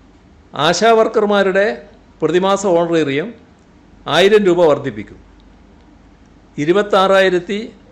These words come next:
നൂറ്റി ഇരുപത്തഞ്ച് പേർക്കാണ് ഇതിൻ്റെ പ്രയോജനം ലഭിക്കുക. ഈ ഇനത്തിലെ പ്രതിവർഷം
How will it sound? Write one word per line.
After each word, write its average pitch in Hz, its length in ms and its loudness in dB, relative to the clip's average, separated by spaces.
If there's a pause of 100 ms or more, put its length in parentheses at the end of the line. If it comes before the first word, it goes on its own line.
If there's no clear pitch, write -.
(100)
നൂറ്റി 180 260 -4
ഇരുപത്തഞ്ച് 185 440 -2
പേർക്കാണ് 151 480 0 (800)
ഇതിൻ്റെ 165 340 0 (380)
പ്രയോജനം 160 480 0
ലഭിക്കുക. 101 340 -8 (1080)
ഈ 160 120 -6
ഇനത്തിലെ 190 400 2 (1120)
പ്രതിവർഷം 208 520 2